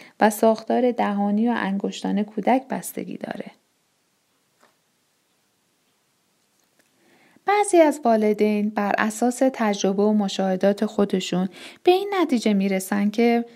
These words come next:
مکیدن انگشت احساس آرامش و امنیت به کودکان خردسال می‌ده.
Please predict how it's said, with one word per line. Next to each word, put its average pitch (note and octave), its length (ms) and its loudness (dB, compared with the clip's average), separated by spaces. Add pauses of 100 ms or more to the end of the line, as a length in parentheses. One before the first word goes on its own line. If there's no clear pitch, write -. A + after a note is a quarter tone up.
(260)
مکیدن D4 680 2
انگشت B3 500 0
احساس A3 440 0
آرامش G3 600 0
و - 20 0
امنیت G3 560 -2
به G#3+ 100 0
کودکان F#3+ 640 -4
خردسال - 640 -4
می‌ده. - 360 -12